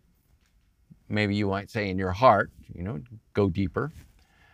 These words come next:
And the only person that knows those thoughts is you. But see, this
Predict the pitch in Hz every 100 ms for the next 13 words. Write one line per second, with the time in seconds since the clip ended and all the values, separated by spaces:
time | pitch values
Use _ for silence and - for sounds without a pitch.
0 | _ _ - 117 147 175 156 - 139 -
1 | 113 95 131 214 196 127 107 160 139 120
2 | - - - - _ _ _ _ _ -
3 | 82 143 233 110 - - _ _ _ _
4 | _ _ _ _ _ - - 139 - 202
5 | 185 165 156